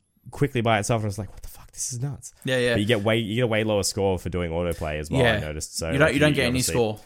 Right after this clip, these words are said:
Speaker 2: Yeah.
Speaker 1: You get a way better score if you do it, like,
Speaker 2: Yeah, obviously.
Speaker 1: you can get, like,
Speaker 2: 'Cause
Speaker 1: a
Speaker 2: you're doing
Speaker 1: gold
Speaker 2: it
Speaker 1: or an
Speaker 2: yourself.
Speaker 1: S tier finish, and if you do it yourself, you get a better, even, even if you're getting, like, a low multiplier, you still score better.
Speaker 2: Yeah.
Speaker 1: Um, but no, we, we spoke about a heap of stuff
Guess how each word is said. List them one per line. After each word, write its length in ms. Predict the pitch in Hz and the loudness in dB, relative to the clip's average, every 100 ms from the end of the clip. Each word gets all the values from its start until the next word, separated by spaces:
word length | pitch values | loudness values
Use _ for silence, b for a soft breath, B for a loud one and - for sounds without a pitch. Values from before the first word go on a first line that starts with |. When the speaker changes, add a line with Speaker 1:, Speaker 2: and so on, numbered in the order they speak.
| 127 | -8
Speaker 2:
Yeah. 240 | 120 117 | -6 -6
Speaker 1:
You 80 | 90 | -4
get 100 | 95 | -2
a 20 | |
way 200 | 90 92 | 0 0
better 200 | 92 85 | 0 -2
score 240 | 80 90 82 | -4 -4 -6
if 80 | 82 | -6
you 80 | 85 | -6
do 140 | 85 | -4
it, 180 | 82 - | -6 -6
like, 280 | 80 76 - _ | -8 -8 -12 _
Speaker 2:
Yeah, 160 | - 143 | -8 -6
obviously. 320 | 113 107 107 | -6 -6 -4
Speaker 1:
you 40 | 107 | -4
can 80 | |
get, 100 | 107 | -4
like, 100 | 87 | -4
Speaker 2:
'Cause 80 | 92 | -2
Speaker 1:
a 20 | |
Speaker 2:
you're 140 | 131 156 | 4 4
doing 100 | - | 4
Speaker 1:
gold 0 | |
Speaker 2:
it 140 | - | 2
Speaker 1:
or 20 | |
an 40 | 139 | 2
Speaker 2:
yourself. 80 | 98 | 0
Speaker 1:
S 80 | - | -2
tier 180 | 90 | -4
finish, 360 | 82 90 87 - | -4 -4 -6 -6
and 140 | 87 87 | -6 -6
if 80 | 95 | -4
you 60 | |
do 80 | 92 | -4
it 60 | 71 | -4
yourself, 320 | 80 87 82 | -4 -4 -4
you 60 | 80 | -6
get 100 | 80 | -6
a 40 | |
better, 320 | 82 82 80 - | -4 -4 -4 -4
even, 240 | 92 98 | -4 -4
even 160 | 90 98 | -4 -2
if 140 | 95 95 | -4 -6
you're 60 | |
getting, 240 | 90 90 87 | -4 -4 -4
like, 180 | 82 | -8
a 40 | 87 | -6
low 120 | 85 | -6
multiplier, 500 | 85 78 87 101 101 | -4 -6 -6 -4 -2
you 120 | 92 | -2
still 220 | 87 - 85 | -6 -8 -8
score 180 | - | -8
better. 260 | 78 80 113 - _ _ | -6 -4 -4 -8 _ _
Speaker 2:
Yeah. 220 | 113 104 110 _ B B | -6 -4 -6 _ B B
Speaker 1:
Um, 360 | - 85 82 87 b b b b | -4 -2 0 -4 b b b b
but 80 | - | 0
no, 100 | 127 | 2
we, 260 | 127 156 139 | 2 2 0
we 140 | 127 | -2
spoke 280 | 143 120 120 | 0 2 2
about 360 | 113 98 95 - | 4 4 2 0
a 180 | 95 101 | 2 2
heap 220 | 101 101 | 2 -2
of 60 | 80 | -8
stuff 420 | - 85 85 - | -4 -2 -2 -6